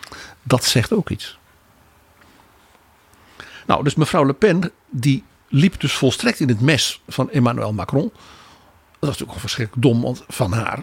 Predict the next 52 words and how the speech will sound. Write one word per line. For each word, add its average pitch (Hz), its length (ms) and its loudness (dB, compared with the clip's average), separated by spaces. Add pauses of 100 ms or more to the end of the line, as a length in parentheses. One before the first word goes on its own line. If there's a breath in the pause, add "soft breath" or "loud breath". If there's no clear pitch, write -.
(120)
vanuit 110 400 -2
zo'n 113 140 2
debat 123 260 2
gezien 107 300 -2
ook. 110 160 -6 (180 loud breath)
Want 131 140 -2
zij 131 140 2
kon 139 160 2
natuurlijk 110 280 0
weten 147 380 4 (260 loud breath)
dat 131 200 -2
hij 117 320 0
als, - 340 -6
ja, - 180 -6
zittend 131 360 -2
president 127 640 2
en 123 240 -6
oud-minister 117 520 -2
van 117 120 -2
Economie 131 560 2
en 113 60 -2
wat 135 160 0
al 123 100 -2
niet, 117 200 -4 (300 loud breath)
op 131 140 0
dit 123 160 0
punt, 131 420 2
die 127 80 2
kun 131 100 -2
je 120 60 0
's - 40 -6
nachts 127 200 0
wakker 160 240 2
maken. 107 280 -2
En 117 80 -6
dan, 120 200 -6
eh, 127 120 -8 (460 loud breath)
weet 139 200 4
hij 139 120 2
precies, - 460 2
eh, - 280 -6 (200)
de 147 80 0
punten. 185 320 2 (760 soft breath)
En 143 220 0
ja, - 180 -2
dus 139 120 -4
dat 147 140 0
was 139 140 -2
een 131 80 0
heel 151 120 2
pijnlijk 131 440 0
punt. - 280 -8